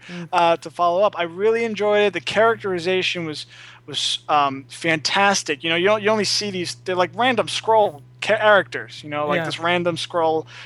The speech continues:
Speaker 2: um, woman. Is that weird? Skrull woman? I don't know.
Speaker 1: Yeah, yeah,
Speaker 2: Skrull,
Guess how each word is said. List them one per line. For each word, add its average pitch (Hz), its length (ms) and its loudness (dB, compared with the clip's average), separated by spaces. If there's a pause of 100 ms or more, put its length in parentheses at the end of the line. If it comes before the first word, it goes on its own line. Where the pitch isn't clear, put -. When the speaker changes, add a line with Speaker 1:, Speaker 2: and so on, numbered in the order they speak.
(140)
Speaker 2:
um, 147 560 2 (520)
woman. 214 360 0
Is 185 180 -6
that 202 120 4
weird? 226 240 0
Skrull 202 340 2
woman? 220 320 0
I 170 120 2
don't 151 100 2
know. 135 100 0
Speaker 1:
Yeah, 330 140 0
yeah, 359 100 2
Speaker 2:
Skrull, 180 440 6